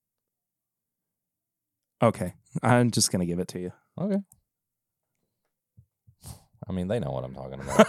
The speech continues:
Speaker 1: <laughs> Who? Who knows?
Speaker 2: Them.
Speaker 1: Oh, you.
Speaker 2: Yeah.
Speaker 1: Was, was that leading anywhere, the
Speaker 2: No,
Speaker 1: question
Speaker 2: just
Speaker 1: about dinner? You're just curious?
Speaker 2: I was just curious.
Speaker 1: Okay,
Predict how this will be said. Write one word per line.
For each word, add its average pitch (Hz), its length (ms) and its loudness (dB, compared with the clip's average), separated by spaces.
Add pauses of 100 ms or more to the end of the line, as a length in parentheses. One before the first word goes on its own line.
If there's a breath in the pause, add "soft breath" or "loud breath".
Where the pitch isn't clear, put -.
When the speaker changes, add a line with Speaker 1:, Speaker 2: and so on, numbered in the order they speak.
(520)
Speaker 1:
<laughs> - 400 0
Who? 196 360 2 (140)
Who 254 160 6
knows? 170 260 6
Speaker 2:
Them. 120 600 6
Speaker 1:
Oh, 107 420 6
you. 117 500 0 (200)
Speaker 2:
Yeah. 87 240 -4 (2750 loud breath)
Speaker 1:
Was, 165 300 2
was 147 240 2
that 185 220 6
leading 180 300 4
anywhere, 185 440 4
the 139 320 2
Speaker 2:
No, 90 220 2
Speaker 1:
question 110 220 6
Speaker 2:
just 147 80 2
Speaker 1:
about 139 140 4
dinner? 143 280 2 (200)
You're 135 140 2
just 127 160 0
curious? 127 380 2
Speaker 2:
I - 100 4
was 190 80 2
just - 160 -8
curious. 80 360 -6
Speaker 1:
Okay, 359 260 4